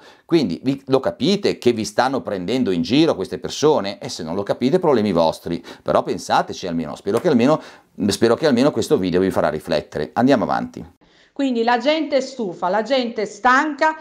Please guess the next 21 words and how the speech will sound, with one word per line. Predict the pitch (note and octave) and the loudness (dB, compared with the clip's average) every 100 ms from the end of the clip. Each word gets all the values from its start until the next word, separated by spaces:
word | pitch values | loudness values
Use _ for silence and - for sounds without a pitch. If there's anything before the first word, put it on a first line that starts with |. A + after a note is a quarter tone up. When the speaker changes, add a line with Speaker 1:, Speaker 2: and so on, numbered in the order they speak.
| - _ | -12 _
Speaker 2:
vuole | - B3 B3+ | 2 2 4
scendere | A#3+ C#4 B3+ G#3+ | 2 0 0 -2
in | F3+ F3+ | -4 0
piazza | A#3+ C#4 D4 C#4+ D4+ D4+ - | 4 6 4 2 0 0 -2
e | A#3 | -2
noi | C4 D4 | 0 0
saremo | C#4+ C4 C4 A#3 | 0 0 0 -2
quelle | A3+ A3 | -2 -2
persone | A#3+ - F4 F4 | -4 0 0 0
che | E4 | -4
scenderanno | B3 C4 B3+ C4 D#4 D4 | -6 -6 -2 -2 -2 -2
in | C4+ | -4
piazza. | C4 B3 F3+ - - D3 C#3+ _ _ _ - | -2 2 2 0 -12 -18 -18 _ _ _ -2
Ma | A#3 | 0
dobbiamo | A3 A#3+ G#3 C#4+ C#4 G#3 | 2 -2 4 6 6 2
comunque | G3 G#3+ A3+ A3 | -2 -4 -2 -4
sia, | G#3 C4+ D4+ D#4+ D#4+ - | -6 -4 0 0 0 -8
sappiatelo | _ - F#3+ - A#3+ C4 B3+ G#3 | _ -8 -8 0 4 4 2 -4
noi | G3 G#3+ C4+ A3 F3 | -2 2 4 4 0
almeno, | F#3 A3 A#3 F3+ D#3 D3 _ | -2 -2 -2 -4 -10 -16 _
organizzatori, | A3 B3+ A#3+ G#3+ G#3+ G3 F3 A3+ A#3 B3 C4 C4 C4 | 2 2 2 -4 -8 -8 -4 2 6 6 4 -6 -10